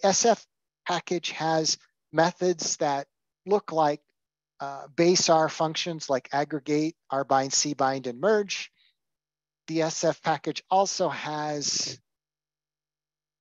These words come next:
methods where we can filter on S F objects or select like we can in dplyr,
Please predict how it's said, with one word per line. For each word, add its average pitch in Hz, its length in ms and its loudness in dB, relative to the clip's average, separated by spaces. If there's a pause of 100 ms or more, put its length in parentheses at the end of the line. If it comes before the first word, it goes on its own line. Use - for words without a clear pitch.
(200)
methods - 800 -2 (500)
where 151 220 8
we 165 140 2
can 165 180 -2
filter 143 720 0 (240)
on 143 160 -2
S 139 240 0
F 131 160 -2
objects 135 680 -2
or 131 120 -6
select - 720 0
like 143 240 2
we 143 80 -4
can 139 280 -2
in 127 100 -2
dplyr, 147 720 2